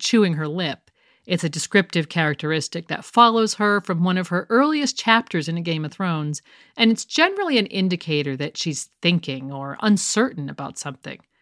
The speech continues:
We'll keep our eye on it because much later, when she's once again assumed an identity that is not Arya Stark of Winterfell, chewing her lip will be a tell of much more than earnest contemplation.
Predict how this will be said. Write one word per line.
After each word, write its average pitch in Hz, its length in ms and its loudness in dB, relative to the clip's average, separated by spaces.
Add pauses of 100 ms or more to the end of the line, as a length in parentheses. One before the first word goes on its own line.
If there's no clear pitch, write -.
(380)
We'll 208 180 6
keep 208 240 0
our 165 140 4
eye 175 200 6
on 151 160 0
it 156 120 -6
because 156 320 -4
much 190 320 2
later, 180 440 0
when 165 220 -2
she's 165 340 -4
once 165 360 0
again 175 280 2
assumed 170 420 2
an 151 120 -4
identity 160 520 0
that 147 160 -4
is 143 180 -4
not 175 420 0 (120)
Arya 147 300 2
Stark 139 320 -6
of 135 120 -6
Winterfell, 139 640 -8 (400)
chewing 202 280 6
her 175 120 4
lip 165 360 0
will 160 200 2
be 151 240 0
a 139 80 -4
tell 160 460 0
of 151 320 -4
much 180 320 0
more 196 320 2
than 147 300 -6
earnest 170 340 0
contemplation. 165 880 -2